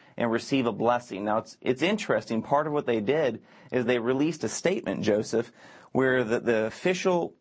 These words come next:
uh, leaders of the Church of England said that they lament and repent of the failure of the church to welcome L G B T Q I plus people. In a couple of years, they're gonna have to add more letters to that.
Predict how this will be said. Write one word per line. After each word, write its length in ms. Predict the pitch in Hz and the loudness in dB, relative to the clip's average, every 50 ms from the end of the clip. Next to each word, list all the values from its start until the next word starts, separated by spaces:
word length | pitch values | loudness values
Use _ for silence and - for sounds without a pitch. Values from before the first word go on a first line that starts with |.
| _ _ - | _ _ -2
uh, 400 | 120 117 117 113 110 104 104 107 101 | 0 2 2 2 2 0 0 -2 -4
leaders 560 | - - 117 123 151 180 196 196 190 185 156 151 | -4 -2 0 2 2 2 2 2 0 0 0 -2
of 80 | 139 | -2
the 80 | 117 123 | -4 -2
Church 220 | - 160 156 135 | -2 -2 -2 -2
of 60 | 135 143 | 0 0
England 240 | 139 135 127 120 117 | 0 2 0 0 0
said 160 | - 127 113 | -2 -2 -2
that 100 | 110 92 | 0 0
they 100 | 120 120 | 0 2
lament 600 | 117 117 117 113 113 120 127 151 202 226 214 - - | 2 2 2 2 2 0 0 0 -2 -2 -6 -6 -2
and 180 | 147 131 127 113 | -2 0 2 2
repent 480 | 113 110 107 - - 180 180 196 190 - | 0 0 -2 -4 -2 -2 0 0 0 0
of 80 | - | 0
the 100 | 208 - | 0 0
failure 540 | - - - 151 147 170 180 196 196 190 165 | 0 0 0 0 0 2 2 0 0 0 0
of 140 | 135 120 110 | 0 -2 -2
the 60 | 113 | -6
church 480 | 107 - - 165 143 123 - - - - - - - - - - _ - | -8 -4 -2 0 0 0 -2 -4 -10 -16 -18 -20 -20 -20 -20 -20 _ -4
to 120 | - 139 | -2 2
welcome 360 | 120 127 135 143 - 135 120 - | 2 4 2 2 0 -4 -2 0
L 220 | - 143 165 190 | 2 2 2 2
G 220 | 175 160 175 180 175 | -2 -2 -2 -2 -2
B 240 | 156 165 170 165 156 | 0 0 0 0 -2
T 300 | 156 - 160 156 151 139 | -2 0 0 0 0 0
Q 400 | - - - 170 165 170 175 - | -4 -4 -2 0 2 2 2 2
I 300 | - 139 139 139 135 131 - | 2 2 0 0 -2 -2 -6
plus 380 | - - 170 170 170 165 - - | -4 -2 0 0 0 -2 -8 -12
people. 580 | - - 175 160 151 - 104 90 117 123 123 - _ - - - - - - - _ _ - | -6 -4 -2 -2 -2 -2 -2 -2 -2 -2 -6 -10 _ -20 -20 -20 -20 -20 -20 -20 _ _ -2
In 80 | 117 | -2
a 60 | 113 | 0
couple 260 | - - 123 120 - 107 | 0 0 0 0 0 -2
of 60 | 104 | 0
years, 160 | 117 120 113 | 0 0 0
they're 80 | 98 113 | 0 0
gonna 120 | 113 110 | 0 0
have 120 | 117 117 - | 0 -2 -2
to 180 | 117 107 - - | -4 -6 -4 -2
add 220 | 120 117 117 117 113 | 0 2 2 2 2
more 160 | 117 113 113 | 0 0 0
letters 340 | 110 117 135 135 117 110 - | 0 0 0 -2 -2 -6 -8
to 100 | - 110 | -4 -2
that. 300 | 95 90 95 113 - - | 0 2 2 0 -2 -4